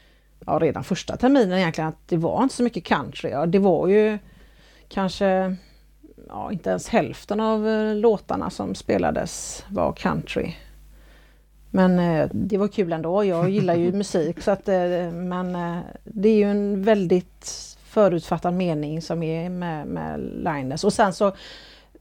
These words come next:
Speaker 1: förväxlar man det oftast med square dance.
Speaker 2: Mm.
Speaker 1: Alla tror att det är en caller som står och ropar, men det är inte alls samma sak.
Speaker 2: Och det är ingen som dansar där framme som man kan följa heller, utan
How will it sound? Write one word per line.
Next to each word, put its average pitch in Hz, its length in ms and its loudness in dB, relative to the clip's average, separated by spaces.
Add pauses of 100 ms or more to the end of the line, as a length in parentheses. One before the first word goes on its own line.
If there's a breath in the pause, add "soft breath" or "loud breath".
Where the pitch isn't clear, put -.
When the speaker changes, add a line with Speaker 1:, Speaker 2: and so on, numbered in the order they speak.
(100)
Speaker 1:
förväxlar 214 680 0
man 202 140 4
det 220 60 4
oftast 185 360 -2
med 180 200 0
square 160 460 0
dance. 190 640 0
Speaker 2:
Mm. 196 300 -10
Speaker 1:
Alla 208 240 2
tror 208 180 2
att 180 120 0
det 196 120 2
är 185 40 2
en 170 100 -4
caller 160 520 0
som 196 140 -2
står 190 180 2
och 175 120 2
ropar, 165 720 0 (520 soft breath)
men 185 160 0
det 202 60 4
är 196 260 2
inte 196 380 -2
alls 160 260 0
samma 160 260 -6
sak. - 440 -8 (920 loud breath)
Speaker 2:
Och 120 100 -2
det 127 80 4
är - 20 6
ingen 104 180 4
som 123 160 4
dansar 107 420 4
där 101 100 4
framme 92 360 2
som 90 160 0
man 87 120 0
kan 90 160 -2
följa 98 520 0
heller, 95 240 0
utan 85 380 -6